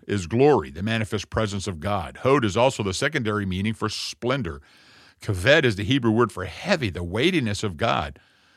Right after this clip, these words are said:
Hod Malchuto is his majesty.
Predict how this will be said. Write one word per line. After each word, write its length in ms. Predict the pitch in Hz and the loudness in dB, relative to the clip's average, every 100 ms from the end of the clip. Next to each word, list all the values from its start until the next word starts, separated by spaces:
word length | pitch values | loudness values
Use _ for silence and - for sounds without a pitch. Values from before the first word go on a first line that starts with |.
| _ _ _ | _ _ _
Hod 300 | - 143 143 | 2 6 6
Malchuto 600 | 113 92 - 185 113 104 | 4 0 -2 0 4 4
is 120 | 98 - | 4 0
his 200 | 104 82 | -4 -4
majesty. 920 | 87 104 113 143 123 92 - 65 | -6 -4 -4 -4 -4 -6 -10 -14